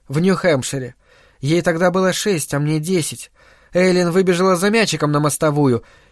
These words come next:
и ее сбил грузовик». «Дэнни знает про это?» «Не знаю, по-моему, нет». «По его словам, вы думали о сестре в приемной». «Думала», медленно сказала Венди. «Впервые за,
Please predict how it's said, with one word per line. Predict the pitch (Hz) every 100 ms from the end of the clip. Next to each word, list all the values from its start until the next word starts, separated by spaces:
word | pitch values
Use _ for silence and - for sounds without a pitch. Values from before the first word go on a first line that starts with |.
| _ _
и | 156
ее | 160 165 202 175
сбил | 156 185 175
грузовик». | 175 170 175 139 - - _ _ _ _ _ _
«Дэнни | - 110 139 120 113
знает | 107 127 202 233 -
про | 139 120
это?» | 98 - - _ _ _ _ _ _ -
«Не | 151 160 165
знаю, | 151 143 127
по-моему, | 147 151 165 170 175
нет». | 156 110 - _ _ _ _ _ _ _
«По | 110
его | 113 117
словам, | 117 117 110 104 160 165
вы | 143
думали | 131 127 151 156
о | 151
сестре | 165 147 120 113
в | -
приемной». | 160 208 143 98 78 _ _ _ _ _ _ _ _
«Думала», | 95 117 143 139 139 143 143 - _ _ _ _ _
медленно | 117 131 120 117 110
сказала | - 120 113 113 117
Венди. | 107 98 92 _ _ _ _
«Впервые | - - - 151 147 165 156
за, | 123 135 139 139